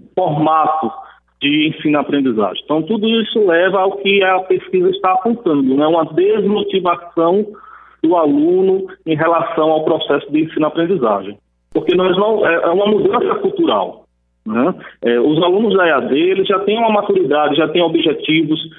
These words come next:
a, a, não existe aula todos os dias, né? Existe um cronograma de atividades que eles têm acesso, realizam leituras de atividades e têm mais autonomia para construir o seu percurso de aprendizagem. Jovens,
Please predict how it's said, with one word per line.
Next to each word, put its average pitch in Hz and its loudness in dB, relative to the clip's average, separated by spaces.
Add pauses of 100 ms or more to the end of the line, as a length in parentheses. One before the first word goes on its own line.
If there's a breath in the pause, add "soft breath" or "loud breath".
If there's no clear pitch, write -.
(140 loud breath)
a, 135 -2
a, 143 2
não 175 2
existe 196 2
aula 170 0
todos 160 0
os 139 0
dias, 165 0
né? 143 2
Existe 156 0
um 170 -6
cronograma 170 0
de 165 0
atividades 147 0
que - 0
eles 147 -2
têm 147 0
acesso, 143 0
realizam 151 2
leituras 156 0
de 160 0
atividades 151 -2 (340 loud breath)
e 190 -2
têm 202 0
mais 202 2
autonomia 202 2
para 160 0
construir 170 0
o 175 -2
seu 185 -4
percurso 190 -4
de 160 -2
aprendizagem. 117 -2 (380 soft breath)
Jovens, 147 -2